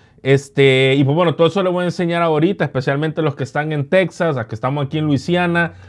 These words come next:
los que están en Miami, qué onda con esto. Y también vamos a hablar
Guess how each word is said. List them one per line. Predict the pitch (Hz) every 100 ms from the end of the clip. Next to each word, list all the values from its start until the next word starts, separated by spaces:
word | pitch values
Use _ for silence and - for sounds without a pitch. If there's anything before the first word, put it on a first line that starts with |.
| -
los | 135
que | 123
están | 117 135
en | 156
Miami, | 151 143 160 175 165
qué | - 170
onda | 175 190 185 -
con | 156
esto. | 196 208 190
Y | 190 240
también | 202 196 202
vamos | 196 196
a |
hablar | 185 175 190 196